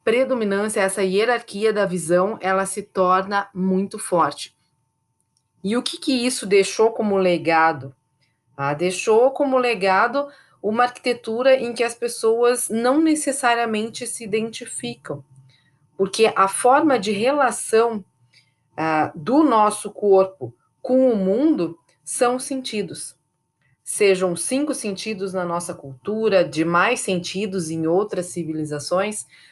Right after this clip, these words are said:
mas é, ah, a forma como a gente entende, como a gente codifica, como a gente se identifica nesse mundo. Aí, no momento em que eu tenho só a visão, eu ne-,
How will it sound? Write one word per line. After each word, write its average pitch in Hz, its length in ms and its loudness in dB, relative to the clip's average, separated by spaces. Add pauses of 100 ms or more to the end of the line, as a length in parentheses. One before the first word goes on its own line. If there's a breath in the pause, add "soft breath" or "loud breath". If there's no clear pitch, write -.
(120)
mas 196 320 2
é, 233 320 6 (240)
ah, 196 360 2
a 269 140 0
forma 254 580 2
como 220 200 -6
a 214 80 0
gente 226 380 -4
entende, 220 580 -2
como 190 220 -2
a 185 40 4
gente 185 440 -6 (140)
codifica, 220 1120 2 (500 loud breath)
como 208 220 2
a 208 60 4
gente 214 340 0
se 247 420 -4
identifica 214 1120 0
nesse 160 320 -2
mundo. 143 400 -4 (540 loud breath)
Aí, 175 260 4
no 240 100 2
momento 269 460 4
em 262 80 -2
que 247 100 0
eu 214 100 2
tenho 202 300 0
só 190 220 2
a 185 80 4
visão, 170 640 2 (320 loud breath)
eu 202 160 4
ne-, 240 260 0